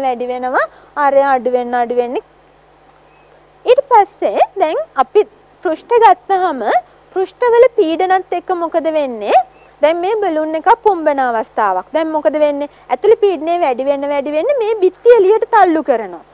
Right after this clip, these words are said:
මේ, මේ දෙපැත්ත පීඩන සමානයි නම් බිත්තිය මේ විදිහට තියෙන්නේ. මෙහෙන් පීඩනය වැඩි වෙන්න වැඩි වෙන්න මෙහෙන් තල්ලු වෙනවා. මෙහෙන් පීඩනය වැඩි වෙන්න වැඩි වෙන්න මේ පැත්තට තල්ලු වෙනවා. එතකොට ඔය කියන අමතර පීඩනයක්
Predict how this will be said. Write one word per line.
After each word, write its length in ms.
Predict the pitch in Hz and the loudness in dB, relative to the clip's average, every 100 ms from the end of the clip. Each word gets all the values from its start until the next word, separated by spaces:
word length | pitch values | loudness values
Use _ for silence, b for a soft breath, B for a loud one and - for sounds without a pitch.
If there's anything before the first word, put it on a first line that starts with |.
| b _ 440 | b _ -2
මේ, 140 | 539 554 _ b b - | -2 -2 _ b b -6
මේ 120 | 311 349 | -2 0
දෙපැත්ත 360 | 370 359 392 - 466 | 0 0 -2 0 0
පීඩන 280 | 392 320 339 415 | 0 -2 -6 -6
සමානයි 560 | 339 294 302 302 320 392 | -6 -4 -4 -4 -4 -2
නම් 200 | 659 554 | 0 2
බිත්තිය 320 | 453 - 453 359 | 2 2 0 0
මේ 140 | 320 302 | -2 -2
විදිහට 320 | 269 269 233 208 | -4 -4 -4 -6
තියෙන්නේ. 340 | 220 190 170 - b b 277 | -8 -8 -12 -20 b b -2
මෙහෙන් 240 | 392 415 403 | -2 -2 -2
පීඩනය 380 | 370 349 349 349 | -2 -2 -4 -2
වැඩි 220 | 294 247 311 | -2 -4 -6
වෙන්න 180 | 330 349 | -4 -2
වැඩි 180 | 359 370 | -2 -2
වෙන්න 220 | 539 605 | -2 -2
මෙහෙන් 240 | 508 466 453 415 | -2 -6 -2 0
තල්ලු 240 | 320 285 233 | 0 0 -4
වෙනවා. 200 | 190 180 277 | -6 -10 -8
මෙහෙන් 260 | 359 359 | -6 -6
පීඩනය 320 | 349 339 320 339 | -6 -8 -6 -6
වැඩි 220 | 320 320 330 | -6 -6 -6
වෙන්න 160 | 330 339 | -4 -4
වැඩි 220 | 330 349 | -4 -4
වෙන්න 160 | 370 622 | -4 -4
මේ 160 | 554 466 | -2 0
පැත්තට 300 | 403 392 277 262 | 0 0 -2 0
තල්ලු 240 | 214 185 170 | -2 -2 -10
වෙනවා. 180 | 160 - b b b b | -12 -20 b b b b
එතකොට 260 | 294 415 539 762 - b - | -4 2 4 2 -2 b 4
ඔය 120 | 269 370 554 | 4 4 2
කියන 320 | 571 466 302 254 302 - | 0 0 -2 -4 -6 -6
අමතර 360 | 254 370 453 508 494 | -4 -2 2 2 2
පීඩනයක් 560 | 440 427 330 285 254 | 2 2 0 -2 -6